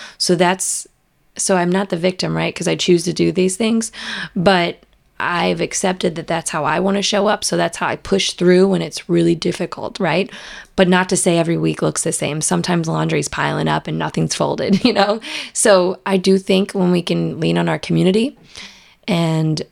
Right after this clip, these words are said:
ask for help or share what we're going through and share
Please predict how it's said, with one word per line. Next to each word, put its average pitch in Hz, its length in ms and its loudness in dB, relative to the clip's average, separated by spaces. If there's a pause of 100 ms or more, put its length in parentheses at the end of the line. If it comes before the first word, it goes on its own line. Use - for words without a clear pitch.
ask 165 360 -2
for 214 120 0
help 175 460 -2 (400)
or 175 380 4
share 185 500 2
what 202 260 2
we're 180 200 4
going 160 340 2
through 233 480 2
and 165 520 -2 (280)
share 180 720 0